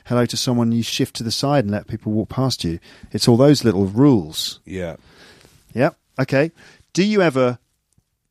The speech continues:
Speaker 1: put toast, or, sorry, put bread in the toaster, and then it comes up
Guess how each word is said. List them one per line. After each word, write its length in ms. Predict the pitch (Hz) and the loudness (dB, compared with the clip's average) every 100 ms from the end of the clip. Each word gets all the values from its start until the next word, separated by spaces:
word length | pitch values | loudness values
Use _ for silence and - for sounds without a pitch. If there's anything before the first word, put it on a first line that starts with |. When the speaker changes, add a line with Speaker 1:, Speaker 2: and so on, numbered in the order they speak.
| _ _ _ - | _ _ _ -6
Speaker 1:
put 300 | - 196 - | -2 -2 -4
toast, 500 | - 185 160 - - - | -2 0 0 -2 -8 -2
or, 180 | 127 110 | 0 0
sorry, 280 | - 120 101 | -2 -2 0
put 300 | - 135 - | 0 -2 -2
bread 440 | 131 151 101 - - | -2 -2 -4 -10 -4
in 140 | 135 | 0
the 60 | 120 | 0
toaster, 540 | - 139 131 - 98 113 _ _ _ _ _ _ _ _ _ _ _ | 0 0 0 -2 -6 -6 _ _ _ _ _ _ _ _ _ _ _
and 140 | 135 143 | -2 0
then 80 | 147 | 0
it 160 | 135 | -2
comes 320 | - 190 190 | 0 2 2
up 240 | 175 147 | 2 -2